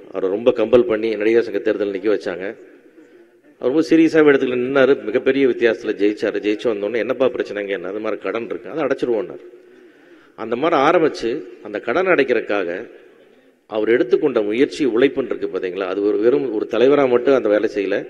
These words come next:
சம்பந்தப்பட்ட அத்தனை பேரோடும் பர்சனலா பேசி, அந்த ரிஹர்சல் வரைக்கும் அட்டெண்ட் பண்ணி, ப்ரோக்ராம் வரைக்கும் அட்டெண்ட் பண்ணி, அவர் காஜா மைதன் இந்த ஷோ நடத்தினார். அந்த ஷோவுக்கு எல்லாம் கூடவே இருந்து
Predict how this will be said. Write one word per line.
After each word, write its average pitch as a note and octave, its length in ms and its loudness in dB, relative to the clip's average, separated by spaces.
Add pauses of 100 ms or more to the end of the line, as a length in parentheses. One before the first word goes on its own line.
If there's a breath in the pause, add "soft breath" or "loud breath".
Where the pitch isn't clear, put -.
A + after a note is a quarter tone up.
(1000 loud breath)
சம்பந்தப்பட்ட C#3+ 580 2
அத்தனை D#3 220 6
பேரோடும் D3+ 320 10
பர்சனலா C3 400 0
பேசி, A2+ 680 -2
அந்த G#2+ 200 -2
ரிஹர்சல் C#3 500 4
வரைக்கும் B2 300 4
அட்டெண்ட் A2 220 -4
பண்ணி, G#2+ 180 -4
ப்ரோக்ராம் B2+ 460 4
வரைக்கும் B2 300 4
அட்டெண்ட் G#2+ 240 -2
பண்ணி, G2+ 200 -2
அவர் G2 180 -2
காஜா B2+ 340 2
மைதன் A#2 140 4
இந்த F#2+ 140 -4 (100)
ஷோ C3+ 180 4
நடத்தினார். G#2+ 440 -4
அந்த F#2 220 -4
ஷோவுக்கு C3 240 2
எல்லாம் A#2+ 360 -2
கூடவே A#2+ 260 4
இருந்து G2+ 460 2